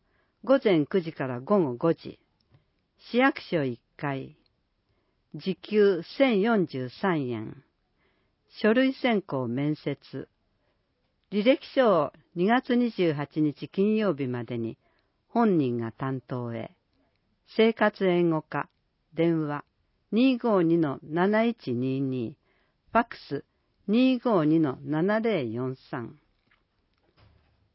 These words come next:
パートタイム社会福祉主事。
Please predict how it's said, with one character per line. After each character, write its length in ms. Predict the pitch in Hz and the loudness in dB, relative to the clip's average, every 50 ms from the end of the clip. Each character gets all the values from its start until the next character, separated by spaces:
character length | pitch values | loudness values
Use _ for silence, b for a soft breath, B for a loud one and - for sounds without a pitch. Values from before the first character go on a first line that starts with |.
| _ _ _ _ | _ _ _ _
パ 160 | _ 262 269 | _ 2 2
ー 60 | 277 311 | 2 2
ト 160 | _ 262 262 | _ -2 -2
タ 240 | - - 254 233 214 | 0 0 0 2 2
イ 40 | |
ム 180 | 180 151 139 143 | 2 2 0 -2
社 240 | - - - 185 175 | -6 -6 -6 -6 -4
会 260 | _ - 220 233 233 | _ 0 0 0 0
福 240 | 226 - - - 214 | -2 -4 -6 -4 -4
祉 220 | 202 - - 190 | -4 -2 -4 -6
主 220 | 180 - - 185 165 | -4 -2 -4 -4 -4
事。 260 | - - 127 - | -4 -10 -14 -14